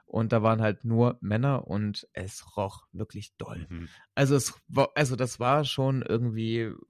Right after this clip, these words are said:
Speaker 1: äh, also wenn Testosteron Geruch hatte, dann diesen.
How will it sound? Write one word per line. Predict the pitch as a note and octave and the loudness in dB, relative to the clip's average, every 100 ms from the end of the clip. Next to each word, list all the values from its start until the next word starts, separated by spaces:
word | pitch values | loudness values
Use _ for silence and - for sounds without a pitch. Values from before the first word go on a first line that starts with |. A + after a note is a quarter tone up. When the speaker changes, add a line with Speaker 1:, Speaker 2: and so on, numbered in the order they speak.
| - | -6
Speaker 1:
äh, | A2 A#2 - _ - | -4 -4 -10 _ -12
also | - A#2+ | -6 0
wenn | B2+ B2 | 2 4
Testosteron | D#3+ - - D3+ C#3+ D3 | 2 2 -2 2 2 2
Geruch | C3 D#3 E3 | 2 4 6
hatte, | C#3+ - C#3 | 6 4 2
dann | A2 G#2+ A2 | 2 2 0
diesen. | G2+ F#2+ F2 E2+ | -2 -6 -6 -12